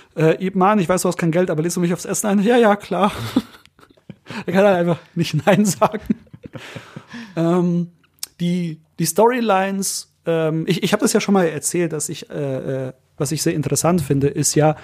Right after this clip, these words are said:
Ip Man ist unsterblich, ne, in diesem Film. Er, er kann nicht besiegt werden, er ist unglaublich stark. Es gibt ja niemanden, der ihn schlagen kann, so. Was halt die Filme von der Idee her,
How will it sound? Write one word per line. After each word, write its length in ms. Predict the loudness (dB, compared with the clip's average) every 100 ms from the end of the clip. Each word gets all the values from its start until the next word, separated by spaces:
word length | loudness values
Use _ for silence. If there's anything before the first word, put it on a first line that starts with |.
| -20 -8
Ip 160 | -2 2
Man 160 | 2 2
ist 100 | 0
unsterblich, 680 | -2 2 0 0 -10 -12 _ _ _
ne, 140 | -12 -10
in 60 | -10
diesem 220 | -12 -12
Film. 300 | -8 -8 -8
Er, 200 | -8 -6
er 140 | -6
kann 160 | -4 -2
nicht 140 | -2
besiegt 440 | -2 -2 -2 -6 2
werden, 360 | 2 4 2 0
er 220 | -2 -2
ist 340 | -2 -2 -6 -12 -20 -20 -20 _
unglaublich 560 | 0 2 2 2 0 -2
stark. 640 | -4 -2 0 0 0 -16 _ _ _ _ _ _ _ -8
Es 120 | -4
gibt 140 | 2
ja 60 | 4
niemanden, 360 | 6 4 2
der 260 | 0 0 -2 _ _
ihn 60 | -8
schlagen 440 | -4 -2 -2 -4
kann, 240 | -12 -16 -16
so. 220 | -14 -14 -16 -20 -18 -6
Was 120 | 0
halt 120 | 2
die 60 | 0
Filme 300 | 2 2 2
von 140 | 2
der 100 | 0
Idee 240 | 0 2 2
her, 220 | 2